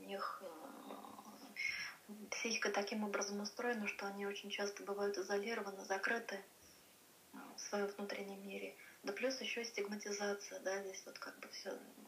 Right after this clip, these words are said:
двигается к изоляции. А вот благодаря вот б-, благотворительным фондам, занятиям, там, да, психокоррекционного плана на базе П Н Д, м,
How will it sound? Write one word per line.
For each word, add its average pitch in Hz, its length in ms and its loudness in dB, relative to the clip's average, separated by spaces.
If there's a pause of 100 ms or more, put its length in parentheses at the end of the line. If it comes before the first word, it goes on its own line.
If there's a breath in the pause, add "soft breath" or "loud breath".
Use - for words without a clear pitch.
(920 loud breath)
двигается 202 500 4
к - 100 0
изоляции. 190 720 0 (520 loud breath)
А 208 100 4
вот 214 140 4
благодаря 233 880 8
вот 202 300 -4
б-, 196 460 -2
благотворительным 208 680 4
фондам, 208 580 0 (360 loud breath)
занятиям, 214 840 4
там, 202 220 -2
да, 214 400 2
психокоррекционного 202 960 0
плана 202 360 2
на 196 120 0
базе 190 280 0
П 196 140 -4
Н 185 200 -6
Д, 185 240 -2 (640 loud breath)
м, - 160 -12